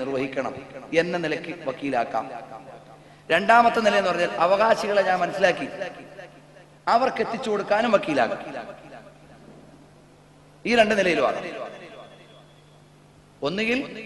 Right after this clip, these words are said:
ഞാൻ അവകാശികളെ നിർണയപ്പെടുത്തി, "ദാ ഈ മൂന്ന് ഫക്കീർമാരുണ്ട്, മോനെ എന്റെ ഈ സക്കാത്തിന്റെ സ്വത്ത് അങ്ങോട്ട് കൊടുത്തേക്ക്, ഇവർക്ക്, ഇവർക്കെല്ലാം കൊടുത്തേക്ക്"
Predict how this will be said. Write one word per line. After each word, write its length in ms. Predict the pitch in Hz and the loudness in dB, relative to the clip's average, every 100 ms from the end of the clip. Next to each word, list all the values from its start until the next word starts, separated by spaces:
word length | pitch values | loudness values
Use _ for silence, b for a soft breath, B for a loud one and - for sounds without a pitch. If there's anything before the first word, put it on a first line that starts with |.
| 247 196 | -8 -2
ഞാൻ 100 | 214 208 | 0 0
അവകാശികളെ 420 | 220 226 208 214 | 2 0 0 0
നിർണയപ്പെടുത്തി, 540 | 202 214 214 208 180 151 - 196 175 | 2 2 2 2 0 -4 -8 -2 2
"ദാ 80 | 180 - - | 2 0 -6
ഈ 20 | 185 | -4
മൂന്ന് 140 | 180 180 | -2 0
ഫക്കീർമാരുണ്ട്, 560 | 160 170 170 147 139 120 - 147 - 143 | 0 0 0 0 0 -4 -8 -12 -8 -2
മോനെ 180 | 160 143 - | -2 -2 -6
എന്റെ 120 | 160 156 | -6 -4
ഈ 20 | 143 | -6
സക്കാത്തിന്റെ 380 | 143 151 151 139 | -6 -6 -6 -10
സ്വത്ത് 140 | 143 147 | -10 -10
അങ്ങോട്ട് 200 | 147 151 | -8 -10
കൊടുത്തേക്ക്, 300 | 139 147 139 143 - 147 - - - | -8 -8 -10 -16 -20 -20 -20 -20 -4
ഇവർക്ക്, 200 | 156 156 | -4 0
ഇവർക്കെല്ലാം 320 | 151 156 160 | -2 0 -2
കൊടുത്തേക്ക്" 320 | 156 - 156 | -2 0 -2